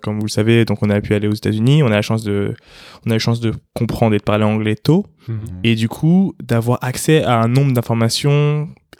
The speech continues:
Speaker 1: énorme.
Speaker 3: Mhm.
Speaker 1: Euh, très tôt, j'ai, j'ai pu lire des magazines sur le business.
Speaker 2: Ouais.
Speaker 1: Très tôt, j'ai pu comprendre ce que ça voulait dire que de faire du business.
Speaker 2: Mhm.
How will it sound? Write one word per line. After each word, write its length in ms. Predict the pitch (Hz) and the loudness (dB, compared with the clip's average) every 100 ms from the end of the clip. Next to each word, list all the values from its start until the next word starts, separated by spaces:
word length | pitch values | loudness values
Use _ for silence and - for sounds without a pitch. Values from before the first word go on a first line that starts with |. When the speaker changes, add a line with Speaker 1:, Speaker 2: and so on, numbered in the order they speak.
| - | -2
Speaker 1:
énorme. 460 | 127 127 110 101 - - | 2 4 2 0 -8 -14
Speaker 3:
Mhm. 80 | 107 98 | -10 -6
Speaker 1:
Euh, 120 | 110 101 | -6 -4
très 240 | - 160 147 | -4 0 0
tôt, 240 | - 160 | 2 2
j'ai, 280 | 139 117 110 | 2 0 -2
j'ai 140 | 113 | -4
pu 100 | 113 | -4
lire 140 | 123 123 | 0 0
des 80 | 113 | 0
magazines 300 | 110 113 117 | -2 -4 -4
sur 120 | 113 | -6
le 100 | 110 | -4
business. 500 | 117 120 113 - - | -2 0 -2 -4 -16
Speaker 2:
Ouais. 60 | 120 | -8
Speaker 1:
Très 200 | - 143 | -2 0
tôt, 120 | 160 | 2
j'ai 140 | 139 | 2
pu 200 | 123 123 | 0 -2
comprendre 680 | 117 - 147 - 156 147 120 151 | -2 0 0 2 2 2 0 -8
ce 100 | - | -14
que 80 | - | -8
ça 140 | - | -6
voulait 200 | 113 117 | -4 -2
dire 160 | 117 131 | 0 -2
que 80 | 117 | -6
de 40 | - | -6
faire 120 | 113 | -4
du 140 | 113 | -4
business. 440 | 110 113 110 120 | -4 -2 -4 -4
Speaker 2:
Mhm. 120 | - | -8